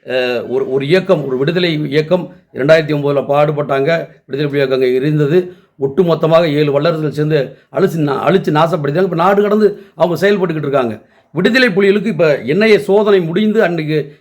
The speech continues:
இரவு என்ன சொல்றாங்க அப்படின்னா, இந்த நான்கு ஐந்து பேரும் வந்து, அ, விடுதலை புலிகளுக்கு ஆயுதம் கடத்திக்கிட்டு இருந்தாங்க. இப்ப ஆயுதம் கடத்தினாங்களாம். இப்ப இந்த ரெண்டாயிரத்தி இருபத்தி நாலுல ஆயுதம் கடத்தினாங்களாம்.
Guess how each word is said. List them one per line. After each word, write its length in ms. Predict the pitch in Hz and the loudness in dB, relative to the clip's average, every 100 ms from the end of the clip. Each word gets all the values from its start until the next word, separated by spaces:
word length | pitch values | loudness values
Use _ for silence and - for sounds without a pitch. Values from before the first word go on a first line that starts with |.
| - | -2
இரவு 240 | 175 233 | 2 4
என்ன 180 | 202 196 | 4 2
சொல்றாங்க 420 | 170 156 151 143 | 0 -2 -2 -4
அப்படின்னா, 440 | 127 127 120 123 - _ _ _ | -4 -6 -4 -6 -12 _ _ _
இந்த 320 | 160 180 185 | -6 0 2
நான்கு 360 | 156 185 226 208 | 4 2 4 4
ஐந்து 200 | 185 165 | 2 -2
பேரும் 240 | 175 170 | -2 -2
வந்து, 540 | 151 135 170 202 - _ _ 143 | -2 0 2 0 -2 _ _ -4
அ, 300 | 143 139 135 | 0 2 2
விடுதலை 320 | 160 226 208 | 2 4 2
புலிகளுக்கு 240 | 170 180 | 2 -2
ஆயுதம் 380 | 151 156 240 220 | 0 2 2 2
கடத்திக்கிட்டு 380 | 170 143 143 127 | -2 -4 -6 -4
இருந்தாங்க. 200 | 131 131 | -2 -2
இப்ப 160 | 151 | 0
ஆயுதம் 240 | 185 208 190 | 2 2 0
கடத்தினாங்களாம். 460 | 151 139 127 113 - _ _ | -2 -4 -4 -6 -10 _ _
இப்ப 520 | 143 - 220 - - _ _ - | -20 -6 -4 -4 -6 _ _ -4
இந்த 180 | 123 | -2
ரெண்டாயிரத்தி 360 | 135 165 175 147 | 2 4 2 -2
இருபத்தி 360 | 147 160 151 139 | -4 -6 -4 -2
நாலுல 420 | 131 123 120 196 | -2 -2 0 0
ஆயுதம் 340 | 143 175 165 | 2 0 0
கடத்தினாங்களாம். 500 | 139 120 120 107 104 | -4 -6 -8 -8 -10